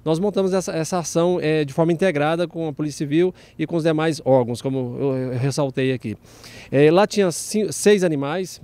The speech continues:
é, aparentemente não, não, não, não constatou os maus tratos a partir do,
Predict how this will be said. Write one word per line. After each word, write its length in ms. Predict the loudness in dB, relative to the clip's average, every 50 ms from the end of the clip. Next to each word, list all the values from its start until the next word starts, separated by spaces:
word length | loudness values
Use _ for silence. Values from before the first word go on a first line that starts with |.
| -16 -10
é, 460 | -6 -4 -2 -2 0 0 0 0 -2 -4 -8 -16 -18 -10 -8
aparentemente 720 | -2 2 4 4 4 2 2 0 0 0 -2 -2 -2 0
não, 240 | 2 2 2 0 0
não, 360 | -2 -2 -2 0 0 -2 -4 -6 -12 -20 -12 -6
não, 140 | -4 -2 -2
não 260 | -2 0 0 0 0
constatou 560 | 0 0 0 0 -2 0 2 2 2 2 2
os 80 | 0 0
maus 220 | 0 -2 -2 -2
tratos 280 | -2 -2 -2 -2 -2 -2
a 60 | -4
partir 300 | -4 -6 -6 -4 -4 -2
do, 240 | 0 2 2 0